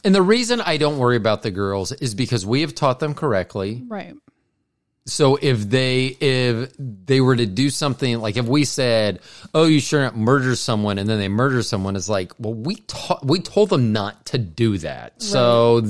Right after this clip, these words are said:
Speaker 1: that's on them. That's a bad choice by them, or what, whatever,
Speaker 2: Yeah.
Speaker 1: ba-, uh, whatever bad decision it may happen to be.
Speaker 2: Right, but like you just said, they can communicate.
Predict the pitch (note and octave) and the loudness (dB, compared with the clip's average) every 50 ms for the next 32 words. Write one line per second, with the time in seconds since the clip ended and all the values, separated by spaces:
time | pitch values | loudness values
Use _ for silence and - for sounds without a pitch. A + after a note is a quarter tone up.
0 | G2 - D3+ D#3 F3 F#3+ - - D#3 - C3+ B2 A#2+ A#2 A2+ A2 G#2 G2 G2+ F#2 | -2 0 0 0 0 -4 -4 -6 -8 -2 0 0 0 0 0 -2 -2 -2 -2 -4
1 | E2 E2+ G#2 B2 A#2+ - B2+ G2 A#2 A2+ A2+ A2+ G2+ - - A#2 G#2+ G2 F#2 - | -4 -4 -4 -4 -2 -4 -4 -2 0 0 0 -2 -2 -6 -4 -4 -4 -4 -4 -6
2 | - F#2 E2+ E2 E2+ E2+ - D#3+ C#3 C3+ B2+ C3 B2 A#2+ B2+ A#2+ A2+ C3 B2+ B2 | -8 -8 -6 -8 -8 -4 -2 0 0 2 2 2 0 0 -4 -4 0 0 2 2
3 | A#2 G2+ E2 D#2+ A2 F#2 F#2 B2 C#3 - B2+ B2 - - - A#2+ C#3 D#3 D#3 D#3 | 2 0 0 -4 -6 -6 -2 -2 -2 0 2 0 0 0 0 0 2 2 2 2
4 | D3+ C3 G2 A#2 A2 G#2 G2+ F#2+ - - G#2+ F#2 E2+ G2 F#2 E2 _ - - - | 0 0 0 0 -2 -2 -4 -6 -6 -6 -6 -4 -4 -6 -8 -8 _ -18 -20 -20
5 | - - - - D3+ B2 A#2+ A2+ G2+ - - G2 F#2+ - A#2 F#2 E2 D2+ D2 C#2+ | -20 -16 -8 -2 0 0 2 0 -2 -4 -6 -8 -8 -6 -8 -8 -8 -10 -12 -14
6 | - - - _ _ - D#4+ C#4 B3 - A#3 A3 G#3+ G#3 G3+ - G3+ F#3+ F#3 E3 | -14 -16 -16 _ _ -12 -10 -8 -8 -8 -8 -8 -8 -8 -8 -10 -14 -14 -12 -12
7 | - - C#3+ - E3+ F3 _ _ _ _ _ _ - G#3+ G3+ F#3 F3+ - F#3 F3 | -10 -10 -10 -12 -14 -18 _ _ _ _ _ _ -6 -4 -4 -4 -4 -8 -12 -14
8 | E3+ F3 F3 F#3 F#3+ F3+ F3 - - C#3+ C#3+ _ | -12 -10 -8 -8 -8 -8 -10 -12 -18 -18 -20 _